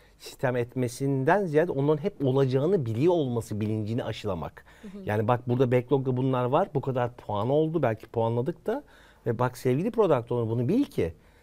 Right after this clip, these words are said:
Speaker 1: sen evet yüzde on, on beş neyse anlaşmamız ama bunu ödemek zorundayızı gözün önünde tutmak açısından kategorize etmek işe yarayabiliyor. Çünkü onu o zaman anlamaya başlıyor. On altıdan on sekize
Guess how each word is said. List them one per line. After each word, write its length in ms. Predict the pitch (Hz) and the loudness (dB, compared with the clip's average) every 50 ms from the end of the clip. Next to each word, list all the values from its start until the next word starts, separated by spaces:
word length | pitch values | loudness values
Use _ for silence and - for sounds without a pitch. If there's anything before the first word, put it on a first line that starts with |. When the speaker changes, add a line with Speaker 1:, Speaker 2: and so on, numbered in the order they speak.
| _ _ | _ _
Speaker 1:
sen 260 | - - 151 143 143 - | 0 4 4 4 6 6
evet 240 | - 156 139 135 139 | 4 4 4 4 2
yüzde 200 | 143 139 131 - | 0 0 0 0
on, 240 | - 143 131 127 123 | 2 2 2 2 2
on 220 | 123 139 135 127 | 2 0 2 0
beş 180 | 120 117 - - | 0 -2 0 0
neyse 220 | 147 143 147 135 | 0 0 0 -2
anlaşmamız 540 | 113 110 107 104 - - 120 156 196 196 - _ | -4 -4 -4 -6 -6 -6 -6 -6 -6 -8 -10 _
ama 220 | - 147 147 131 131 | -6 -4 -4 -2 -2
bunu 160 | 151 180 - | -4 -2 -2
ödemek 380 | 123 110 120 131 160 180 160 | 0 0 2 2 2 0 0
zorundayızı 640 | 147 139 127 117 110 110 107 117 117 117 120 156 208 226 | 2 2 2 2 2 0 2 2 2 0 0 -2 -2 0
gözün 320 | 175 147 139 139 156 156 | 2 2 4 4 2 2
önünde 260 | 120 117 120 135 135 | 0 0 0 0 -2
tutmak 320 | 123 - - 120 117 101 - | -4 -6 -8 -8 -8 -6 -8
açısından 440 | 95 - - 135 143 165 233 277 - - - - - _ - | -10 -8 -8 -6 -4 -4 -4 -6 -10 -16 -20 -20 -20 _ -2
kategorize 500 | - 139 135 135 135 139 139 131 127 131 | 0 0 2 2 4 4 4 4 2 0
etmek 300 | 123 - 143 165 170 - | -2 -2 -4 -4 -4 -6
işe 180 | 123 - 143 | -6 0 2
yarayabiliyor. 560 | 143 131 123 117 117 113 107 110 104 90 82 80 | 2 2 2 4 2 2 2 0 -2 -4 -4 -6
Çünkü 200 | - 127 123 110 | -8 -10 -8 -6
onu 140 | 135 143 147 | -4 -4 -4
o 160 | - - 143 | -4 -4 -6
zaman 240 | 143 151 160 165 - - - - - - _ - | -4 -4 -6 -6 -8 -12 -20 -20 -20 -20 _ -6
anlamaya 540 | - 123 139 139 139 143 151 165 175 190 175 | -4 -2 -2 -2 -2 -4 -4 -4 -6 -6 -4
başlıyor. 480 | 165 147 127 - - - 104 101 104 104 - _ _ | -4 -4 -4 -6 -10 -12 -12 -12 -12 -16 -18 _ _
On 100 | - 135 | -6 -4
altıdan 340 | 135 123 117 117 - 135 139 | -4 -4 -4 -6 -6 -6 -4
on 120 | 139 139 135 | -4 -6 -6
sekize 420 | 131 139 131 127 123 131 135 | -6 -6 -4 -4 -4 -4 -4